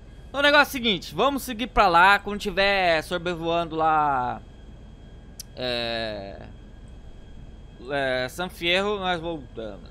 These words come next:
Muito bem, galera, olha lá, velho.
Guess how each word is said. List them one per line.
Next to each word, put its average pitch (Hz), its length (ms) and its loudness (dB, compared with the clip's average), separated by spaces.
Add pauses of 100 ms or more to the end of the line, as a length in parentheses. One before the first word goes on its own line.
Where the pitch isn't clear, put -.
(380)
Muito 247 460 -2
bem, 240 280 4
galera, 226 500 8
olha 196 500 8
lá, 196 340 10
velho. 143 640 4